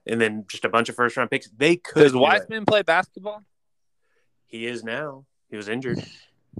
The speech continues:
Speaker 2: Yeah, I know. I'm being sarcastic.
Speaker 1: <laughs> But, yeah, no, I mean, I, but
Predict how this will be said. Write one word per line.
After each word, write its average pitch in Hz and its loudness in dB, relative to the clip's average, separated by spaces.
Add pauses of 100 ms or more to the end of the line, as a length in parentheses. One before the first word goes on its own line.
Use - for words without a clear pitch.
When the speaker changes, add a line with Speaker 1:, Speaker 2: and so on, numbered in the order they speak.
Speaker 2:
Yeah, - -14
I 87 -14
know. 60 -18
I'm 57 -20
being 85 -14
sarcastic. - -12
Speaker 1:
<laughs> - -4
But, 131 4
yeah, 131 6
no, 135 2
I 107 -8
mean, 117 -8
I, 120 -6
but 175 -4